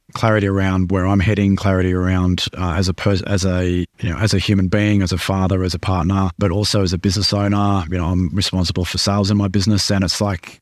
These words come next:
every day I'm like, "What more could I journal about?" But generally, there's a, there's a section around gratitude and a section around, you know, just, just venting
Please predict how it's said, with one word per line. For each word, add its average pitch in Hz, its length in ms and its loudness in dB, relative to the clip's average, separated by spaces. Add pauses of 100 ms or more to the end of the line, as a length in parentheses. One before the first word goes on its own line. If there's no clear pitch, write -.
every 117 360 2
day 98 280 2
I'm 95 120 2
like, 90 180 0 (180)
"What 110 220 -2
more 107 280 2
could 98 160 0
I 90 140 0 (180)
journal 98 340 2
about?" 90 500 -2
But 95 140 -2
generally, 110 300 4
there's 95 160 0
a, 92 240 0
there's 98 240 0
a 92 120 2
section 98 380 -2
around 90 320 0
gratitude 107 500 0 (100)
and 98 200 0
a 95 40 0
section 98 380 0
around, 92 520 0
you 98 60 -4
know, 90 140 0
just, 87 240 -4 (180)
just 87 260 0
venting 101 640 2